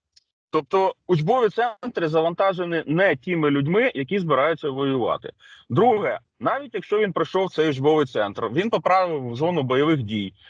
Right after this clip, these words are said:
е, він почув, що таке прильот, е, він почув, що таке обгоріле тіло, просто запах відчув. І він сказав: що, ну, до побачення, це не моя тема, от там С З Ч,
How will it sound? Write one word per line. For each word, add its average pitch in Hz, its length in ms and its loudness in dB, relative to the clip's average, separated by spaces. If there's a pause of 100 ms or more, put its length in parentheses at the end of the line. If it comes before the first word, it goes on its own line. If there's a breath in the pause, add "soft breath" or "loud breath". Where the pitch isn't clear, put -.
(140 soft breath)
е, 120 880 2
він 202 180 0
почув, 202 380 -2
що 175 120 -6
таке 175 220 -2
прильот, 151 500 -2 (380 soft breath)
е, 117 240 4
він 208 160 0
почув, 214 380 -2
що 185 120 -2
таке 170 240 0
обгоріле 156 600 0
тіло, 139 360 -2
просто 135 300 -2
запах 127 400 -2
відчув. 110 420 -4
І 269 360 0
він 226 140 0
сказав: 185 320 0
що, 143 260 -2 (500)
ну, 156 200 -2
до 139 120 0
побачення, 135 480 -4
це 123 220 -2
не 135 120 0
моя 160 240 0
тема, 110 280 -2
от 110 140 -4
там 107 160 -2
С 202 160 2
З 208 140 0
Ч, 160 420 0